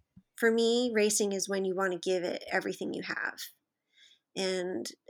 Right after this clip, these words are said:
that, not everybody views it that way. There are definitely some people that use the races as the way to actually spend time with friends. So it really just depends on what your goal is.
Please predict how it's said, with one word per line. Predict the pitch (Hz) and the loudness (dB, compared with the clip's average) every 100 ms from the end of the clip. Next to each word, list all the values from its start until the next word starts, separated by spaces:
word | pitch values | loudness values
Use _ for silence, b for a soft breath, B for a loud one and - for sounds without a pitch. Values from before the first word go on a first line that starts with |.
| - - | -14 -2
that, | 277 285 | -2 -2
not | - 294 - | 2 4 6
everybody | 220 220 214 220 226 226 208 | 4 6 4 4 2 -2 -4
views | 196 190 | -4 -2
it | 208 208 | -2 0
that | 208 - | 0 0
way. | 226 226 233 - - | -2 -2 -4 -10 -6
There | 214 202 | 0 2
are | |
definitely | 196 190 202 196 | 2 0 0 -2
some | - 190 | -2 -4
people | 202 196 190 | -6 -2 0
that | 190 - | 0 -2
use | 190 202 | -2 -2
the | 196 170 | 0 -2
races | 214 196 240 240 226 - | -2 0 2 2 0 -2
as | 185 190 196 - B B B - | 0 0 -2 -6 B B B 0
the | 202 | 2
way | 190 185 190 196 - | 6 6 4 0 0
to | 202 180 | 0 4
actually | 185 185 185 | 4 4 0
spend | - 196 180 | 2 0 0
time | - 175 | 0 0
with | 190 220 | -2 2
friends. | 262 269 285 330 320 - B B B | 4 4 2 -2 -2 -4 B B B
So | - 220 | 6 6
it | 226 | 6
really | 247 294 | 8 8
just | 220 214 | 8 4
depends | 202 196 202 196 | 2 0 -2 0
on | 196 185 | 0 0
what | 185 208 - | 0 0 0
your | 190 180 180 | 0 0 0
goal | 196 185 170 | 2 4 4
is. | - - - - | -2 -8 -6 -6